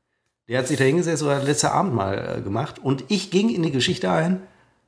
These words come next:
als der Typ mit dem vorletzten Abendmahl. Und das ist natürlich, das ist so wie die, äh, Vize-Weltmeister im Fußball. So bin ich praktisch das vorletzte Abendmahl. Und übrigens, ich schreibe mir das auf. Ah, das werde ich bis eine Woche nicht aufhalten, aber dass wir die nächste Episode vielleicht das vorletzte Abendmahl nennen können.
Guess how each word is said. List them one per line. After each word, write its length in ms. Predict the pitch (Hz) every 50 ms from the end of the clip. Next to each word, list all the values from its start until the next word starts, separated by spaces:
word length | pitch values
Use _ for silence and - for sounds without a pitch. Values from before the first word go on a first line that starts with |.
| _ _ _ _ _ _ _ _ -
als 100 | - 120
der 120 | - 123 -
Typ 180 | - 185 135
mit 100 | 156 143 143
dem 80 | 123
vorletzten 420 | - - 151 147 156 151 - - 127
Abendmahl. 600 | 123 123 120 113 101 90 101 95 90 85 76 76 - - -
Und 240 | - 120 117 - -
das 180 | 180 165 - -
ist 140 | 190 156
natürlich, 420 | 165 156 143 156 156 147 135 117 -
das 220 | - 147 135 -
ist 80 | 175 -
so 160 | - 160 143
wie 100 | 156 165
die, 200 | 143 151 151 143 147 - - - - - -
äh, 180 | 196 196 175
Vize-Weltmeister 840 | - - - 208 233 226 - 117 98 101 101 101 117 113 113 - 143
im 80 | 127 120
Fußball. 380 | - 147 127 - - 107 104 - - - _ _ _ - _ _ _
So 180 | - - 135 160
bin 160 | 156 170 170
ich 340 | 185 190 185 - - - -
praktisch 360 | - - 156 147 - 160 -
das 200 | - 156 - - -
vorletzte 540 | 143 131 - 160 156 151 151 - - -
Abendmahl. 440 | - 120 113 107 104 95 - 82 85 - - _ _ _ _ - - - - - -
Und 180 | - 147 127 -
übrigens, 360 | - 185 156 147 156 147 131
ich 100 | 151 131
schreibe 180 | - 147 151 156
mir 60 | 151
das 140 | 135 127 -
auf. 300 | - 139 147 156 - 120
Ah, 60 | 113 - - -
das 220 | - 110 - - 110
werde 140 | 120 117 120
ich 60 | 113
bis 160 | 117 113 -
eine 260 | - 110 117 127 120
Woche 160 | 117 123 120 131
nicht 200 | 123 120 123 -
aufhalten, 320 | 131 127 - 139 135 123 127 127
aber 140 | 123 117 120
dass 240 | 113 117 117 -
wir 120 | 127 127 117
die 120 | 110 117 113
nächste 380 | 117 120 117 143 165 - 185
Episode 340 | 180 139 143 131 139 139 131
vielleicht 220 | 117 135 139 123
das 100 | 127 120
vorletzte 480 | - - 135 131 131 147 135 - 143 -
Abendmahl 400 | - 113 135 151 151 139 139 143
nennen 160 | 139 139 131
können. 140 | - 202 190